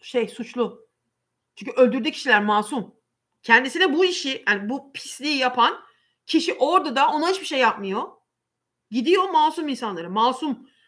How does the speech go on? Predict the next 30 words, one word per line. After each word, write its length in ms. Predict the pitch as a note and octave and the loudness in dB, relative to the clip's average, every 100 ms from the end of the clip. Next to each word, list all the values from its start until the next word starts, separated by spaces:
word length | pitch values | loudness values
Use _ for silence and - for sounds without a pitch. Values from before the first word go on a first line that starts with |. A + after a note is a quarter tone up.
| _ A#3 | _ 2
nalburlara, 840 | B3 A3 A#3 G#3+ G3+ F#3 F3 - _ _ - | 2 2 -2 -2 0 0 -2 -8 _ _ -10
ne 140 | A3 | -6
bileyim, 280 | A3 G#3 D#3+ | -4 -4 -6
e, 300 | E3+ E3+ E3+ | -6 -6 -4
mobilyacılara 720 | F#3+ A#3 A3+ A3+ G3+ G#3 A3 | -2 0 2 0 0 -4 -4
falan 320 | A3 A3 G#3+ - | -4 -4 -4 -4
onları 300 | A3 A3 G#3 | -4 -2 -4
öldürüyor. 260 | F3+ G#3+ | -4 -6
Üç 80 | F#4 | -6
kişiyi 260 | - E4+ E4 | -6 -6 -4
öldürmüş 340 | B3+ A3 G#3 | -4 -4 -6
zaten. 360 | A3+ G3+ E4+ G4 - _ _ | -6 -4 -4 -4 -12 _ _
Allah'tan 580 | - B3 C4 C#4+ F4+ F4+ | 2 4 4 0 2 0
bakın 320 | D#4+ F4 C4 - - - | 0 -2 -4 -8 -20 -2
o 160 | E4+ G#4+ | 0 2
telefon 500 | G#4 F4+ E4 F#4+ G4+ | 2 0 0 -2 -2
hattını 680 | D#4+ D4+ - D#4+ C#4+ E3 - _ _ _ | -6 -4 0 0 0 -4 -10 _ _ _
eğer 360 | A#3 D4 D#4+ - | 2 4 4 2
koymasaydı 840 | F4 G#4+ G#4 F#4 C4 G3 F#3+ F3 | 0 2 0 -2 0 -2 -2 -6
şeye, 460 | - F#3+ G3 F4+ - _ _ _ _ _ _ - | -8 -8 -8 -8 -14 _ _ _ _ _ _ -10
e, 520 | G3 F#3 F3+ F3+ F3 F3+ - - | -8 -6 -8 -10 -12 -14 -20 -14
bir 160 | A3 A3 | -12 -6
telefona 680 | G#3+ G3 G3 G3 G#3 E4+ - | -2 -2 -2 -6 -6 -6 -2
ya 100 | A3+ | 2
da 60 | |
o 80 | B3+ | 2
telefonu 420 | D4+ C#4+ D4+ F4+ | 4 0 0 4
açmasaydı, 540 | D#4 D4+ A3+ G3 F3 F#3 | 2 2 -4 -4 -6 -6
bakın 180 | A3 | -6
o 120 | A#3 | -8